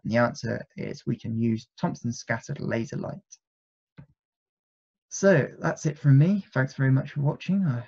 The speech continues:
hope you've learned something. Next time, there will be a talk on the challenges of fusion. If you have more questions, you can leave a comment on this video. Alternatively, you can visit the official websites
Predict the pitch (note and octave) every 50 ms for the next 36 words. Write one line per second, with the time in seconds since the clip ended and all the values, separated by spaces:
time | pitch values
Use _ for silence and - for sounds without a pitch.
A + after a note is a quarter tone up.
0 | - - D3 D3 - C3 B2+ - C#3 C#3 D#3 - - - D#3+ - - - F3+ G3
1 | A3+ - - _ _ _ - - D#3 D3+ - - - - D#3 D#3+ D#3+ E3 F3+ G3
2 | G3 G#3 - _ _ _ G3 F#3+ - - A#2+ A#2+ B2 B2+ B2+ B2 B2 B2 B2 C#3
3 | - B2 A#2+ A#2+ A#2+ C3 C#3+ B2+ A#2 A2+ - - D3 C3+ - - - - C3 A#2+
4 | A2+ A2 A#2 A2+ A2 - - - - C3+ C3+ C#3+ D3 D3+ D3+ E3+ F3 F3 - -
5 | D#3 C3 C3 - - D3+ E3 F3+ F3 G#3+ A#3+ B3 - _ _ - _ _ _ _
6 | _ _ _ _ _ _ _ _ _ - - D#3 C#3+ D#3 D#3+ D#3 F#3 F#3+ F#3 F3+
7 | F3+ F3+ F3+ - F#3+ F#3 F3+ - - F#3+ F#3+ G3+ G3 - D#3 C#3+ - C3+ C3+ C#3
8 | C#3+ C3+ C#3 C3+ - - C#3+ C#3+ D3+ D3+ - C#3 B2 B2 B2 - - - C#3+ C#3+
9 | C#3+ D#3+ D#3+ E3 E3+ F3+ E3+ G3 - - - C3 - - D3 D3+ D3 C#3+ C#3+ -
10 | D3+ D#3 D#3 D3 - D3+ D3 D3+ D#3+ D#3+ D3 C#3 - C3 A#2 A2+ A2+ B2+ A#2+ -
11 | A#2+ A#2+ C#3 - - B2+ A#2+ A#2 A#2 A2+ - D3 C#3+ - D3 C3+ B2+ C3+ C3+ -
12 | - D#3 D#3 F3 - _ _ - -